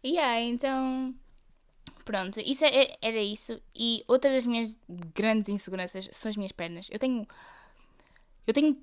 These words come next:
pernas, eu acho que eu meço, ok,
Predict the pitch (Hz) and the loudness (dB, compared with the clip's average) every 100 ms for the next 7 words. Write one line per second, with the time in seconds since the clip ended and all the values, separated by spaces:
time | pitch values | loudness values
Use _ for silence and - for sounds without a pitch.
0 | _ 240 220 214 220 226 240 - 233 269 | _ 6 8 4 2 2 0 -2 0 0
1 | 285 - - 269 262 254 - - 240 254 | 0 -4 -6 -2 0 -2 -4 -4 0 2
2 | 220 202 - - 185 - - 202 180 185 | 2 0 -6 -8 -10 -12 -10 -6 -6 -8